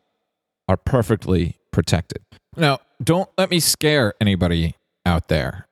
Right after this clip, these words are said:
Um, I, I don't want to scare everybody that has a blog out there with some affiliate links into saying, "Oh no, Teddy is saying that I need to go and form a business or an L L C to protect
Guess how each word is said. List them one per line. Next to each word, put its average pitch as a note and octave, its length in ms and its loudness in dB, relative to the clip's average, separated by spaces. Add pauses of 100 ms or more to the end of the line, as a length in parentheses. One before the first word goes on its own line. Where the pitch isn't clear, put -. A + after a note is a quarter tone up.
Um, F2+ 420 0
I, A2+ 220 0
I A#2+ 80 2
don't B2+ 160 -2
want C3 240 -2
to C3+ 160 0
scare B2+ 680 0
everybody A2 560 2
that G#2 200 2
has G#2 580 2
a F#2+ 180 4
blog F#2 600 2
out F2+ 260 -2
there F2+ 300 2
with F2 180 0
some F#2 180 0
affiliate F#2 480 0
links E2 380 -2
into F2 220 0
saying, E2+ 580 0
"Oh F2+ 260 2
no, E2 600 0
Teddy F#2 400 0
is F2+ 140 0
saying F2+ 340 2
that D2+ 120 0
I E2+ 160 2
need F#2+ 220 0
to - 80 -12
go F2 360 4
and E2 240 0
form F2 340 2
a D#2+ 80 0
business F2+ 500 0
or E2 220 2
an F2 100 2
L F2 160 4
L D#2+ 140 2
C B2 260 0
to - 140 0
protect - 560 -4